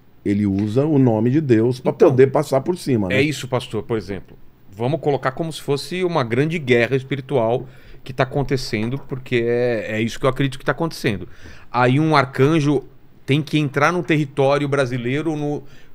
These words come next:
Speaker 2: dominado, ou num, num território dominado por um principado, uma potestade. São principados, né?
Speaker 1: Não, do mesmo jeito que existe um, uma potestade do país,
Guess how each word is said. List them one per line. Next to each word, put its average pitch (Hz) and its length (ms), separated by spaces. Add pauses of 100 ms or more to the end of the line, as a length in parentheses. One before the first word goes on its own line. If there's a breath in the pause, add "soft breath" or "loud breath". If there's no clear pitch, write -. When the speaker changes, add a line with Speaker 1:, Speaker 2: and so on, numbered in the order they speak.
Speaker 2:
dominado, 139 720
ou 139 100
num, 151 200
num 117 120
território 120 640
dominado 127 500
por 143 160
um 143 120
principado, 120 640
uma 110 100
potestade. 104 680
São 110 100
principados, 120 640
né? - 60
Speaker 1:
Não, 147 160
do 113 120
mesmo 202 440
jeito 92 580 (840 soft breath)
que - 140
existe 127 500
um, 107 200 (760)
uma 107 180
potestade 107 1120
do 92 300
país, 117 680